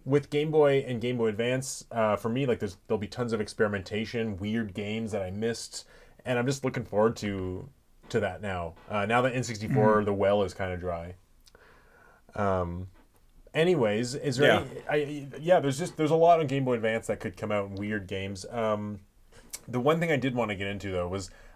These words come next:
Speaker 1: uh, Super Mario Advance four, Super Mario Bros. three. Um, so this is, like, the, kinda like the Mario All-Stars version of Mario Bros. three. We have Mario Bros.
Speaker 2: Yeah.
Speaker 1: three so many different times. Um, so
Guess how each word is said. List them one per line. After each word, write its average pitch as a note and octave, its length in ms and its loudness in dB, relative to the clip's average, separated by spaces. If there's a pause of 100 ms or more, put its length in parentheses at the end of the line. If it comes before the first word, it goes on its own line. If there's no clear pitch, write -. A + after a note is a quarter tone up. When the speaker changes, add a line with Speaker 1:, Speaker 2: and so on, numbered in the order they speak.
(140)
Speaker 1:
uh, - 120 -8 (420)
Super F#3+ 280 -6
Mario E3 380 4
Advance A#2+ 380 2
four, F#2 640 0 (420)
Super C#3+ 320 -2
Mario A2+ 300 4
Bros. G#2 240 -2
three. F#2 460 -8 (600)
Um, A#2+ 440 2
so C#3+ 120 -2
this D#3+ 220 0
is, F3+ 120 -4
like, F3 260 2
the, A#2+ 560 0 (180)
kinda B2+ 240 -2
like A#2+ 160 0
the A2+ 80 -4
Mario G#2+ 340 4
All-Stars G#2 460 2
version G2 340 -2
of F#2 80 -2
Mario F#2 240 2
Bros. F2+ 220 -2
three. F2 540 -6
We B2+ 160 0
have F3+ 160 2
Mario C3 240 2
Bros. A2+ 200 2
Speaker 2:
Yeah. F2+ 140 0
Speaker 1:
three G#2 220 -4 (100)
so - 260 2
many E3 160 -2
different G#2+ 260 -4
times. F2+ 640 -4 (540)
Um, G#2+ 720 2 (420)
so C3 680 4